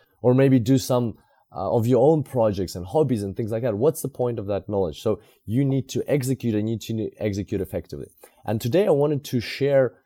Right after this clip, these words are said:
uh, three tips with you, three tips that Tony, uh, shared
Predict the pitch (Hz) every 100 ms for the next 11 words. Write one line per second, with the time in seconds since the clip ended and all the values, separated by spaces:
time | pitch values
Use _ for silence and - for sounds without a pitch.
0 | _ _ _ _ 78 98 - 160 185 -
1 | 165 - - 104 - 87 78 139 143 190
2 | - 113 - 127 123 123 113 98 _ _
3 | - 92 95 - 113 107